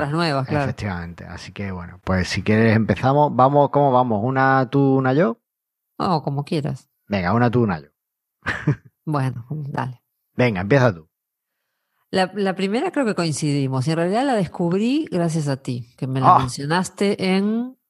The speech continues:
Speaker 1: Marbella, me parece, cuando fuimos
Speaker 2: Puede
Speaker 1: al
Speaker 2: ser.
Speaker 1: Forum for the, Forum for the Future, eh, que es Clockify. Clockify es una herramienta que está muy buena para cuando tienes que, de alguna forma, medir las horas que trabaja para los <laughs> clientes.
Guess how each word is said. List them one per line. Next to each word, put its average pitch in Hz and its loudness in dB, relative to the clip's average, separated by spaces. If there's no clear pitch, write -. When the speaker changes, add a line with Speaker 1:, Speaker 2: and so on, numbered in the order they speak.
Speaker 1:
Marbella, 156 -2
me 151 0
parece, 143 -2
cuando 135 -4
fuimos 170 -2
Speaker 2:
Puede 113 6
Speaker 1:
al 101 0
Speaker 2:
ser. 151 0
Speaker 1:
Forum 143 0
for 147 -4
the, 139 -4
Forum 156 -4
for 147 -4
the 143 -4
Future, 151 -6
eh, 147 -2
que 170 -2
es 151 -2
Clockify. 143 -4
Clockify 196 -2
es 175 -4
una 170 -2
herramienta 170 -2
que 165 0
está 156 -2
muy 165 -2
buena 175 -2
para 170 0
cuando 147 -2
tienes 160 -2
que, 160 -4
de 147 -6
alguna 160 0
forma, 170 -2
medir 160 0
las 170 -2
horas 180 0
que 165 -4
trabaja 156 -2
para 156 -2
los 156 0
<laughs> - -
clientes. 165 -4